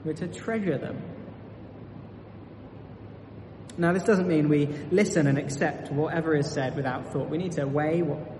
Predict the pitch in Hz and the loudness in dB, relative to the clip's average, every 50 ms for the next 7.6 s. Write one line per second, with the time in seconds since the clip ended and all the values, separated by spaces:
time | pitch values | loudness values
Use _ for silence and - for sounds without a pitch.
0 | - - - - - - - - 156 147 160 185 - - - - - - - - | -12 -12 -12 -12 -10 -12 -2 0 2 4 4 2 0 -4 -8 -10 -10 -12 -12 -12
1 | - - - - - - - 151 151 147 160 - - - 160 156 165 175 170 160 | -12 -14 -14 -14 -12 -8 -4 -2 0 0 -2 -2 0 2 4 6 6 6 4 2
2 | - - - - - - 151 151 165 156 - 156 151 160 165 165 156 156 160 156 | 0 -6 -8 -4 0 4 4 6 6 4 2 0 0 0 2 0 0 0 0 -2
3 | 131 120 120 127 156 - - - - - - - - - - - - - - - | -2 -2 -2 -4 -8 -8 -10 -12 -12 -12 -14 -14 -14 -14 -16 -16 -14 -14 -14 -14
4 | - - - - - - - - - - - - - - - - 165 151 160 185 | -14 -16 -16 -16 -16 -14 -16 -16 -16 -16 -16 -16 -16 -14 -8 0 2 4 4 4
5 | 175 - - - - - - - - - 196 208 196 196 - - 175 165 175 185 | 4 2 0 -8 -8 -10 -10 -8 0 0 2 2 2 0 2 2 2 4 4 4
6 | 190 196 196 185 165 143 131 127 127 127 135 - 170 196 202 196 196 - - 101 | 2 4 4 6 6 4 4 4 2 0 0 0 2 2 4 2 2 -2 -4 -6
7 | - - - - 135 117 113 117 - - - - | -8 -4 -2 -2 -2 0 -2 -6 -8 -10 -10 -12